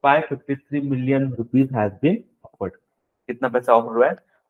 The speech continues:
फ़ाइव फिफ्टी थ्री मिलियन जो है वो दिए गए हैं। Now, आगे बढ़ते हैं। Name the bank or organizations with a global environmental facility। Name the bank or organization along with the global environment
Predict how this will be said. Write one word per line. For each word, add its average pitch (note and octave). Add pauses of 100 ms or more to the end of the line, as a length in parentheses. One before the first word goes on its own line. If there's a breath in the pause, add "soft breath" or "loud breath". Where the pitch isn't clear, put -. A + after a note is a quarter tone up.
फ़ाइव A#2+
फिफ्टी A#2+
थ्री B2+
मिलियन A#2
जो A#2
है B2+
वो A#2+
दिए A2+
गए B2 (380)
हैं। F#2+ (500)
Now, F#2 (140)
आगे A#2+
बढ़ते C#3+
हैं। C#3+ (1400)
Name E3+
the F#3+ (120)
bank C3 (300)
or A#2+
organizations A#2+ (320)
with C3
a A#2+ (100)
global C3+
environmental A#2
facility। A2+ (840)
Name A#2
the C3+
bank B2+
or A#2
organization A#2 (320)
along A2+
with A#2+
the F#3 (100)
global A#2+
environment A#2